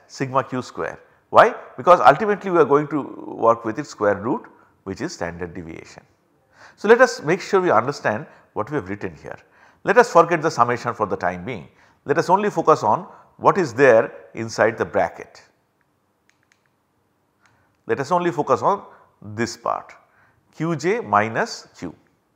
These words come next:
So, Q j minus average value of Q, what is that?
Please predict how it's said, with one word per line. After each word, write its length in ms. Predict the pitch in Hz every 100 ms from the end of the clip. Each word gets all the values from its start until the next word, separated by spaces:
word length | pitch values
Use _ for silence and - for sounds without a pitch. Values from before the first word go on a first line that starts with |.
| _ _ _ _ _ _ _ _ _ _ _ _ _ _ - - _
So, 200 | - 160
Q 320 | - - 262
j 160 | 220 269
minus 440 | 160 165 196 208
average 340 | 117 131 160 131
value 300 | 139 139 135
of 180 | 117 -
Q, 160 | 80 85
what 180 | 123
is 140 | 139 117
that? 220 | 107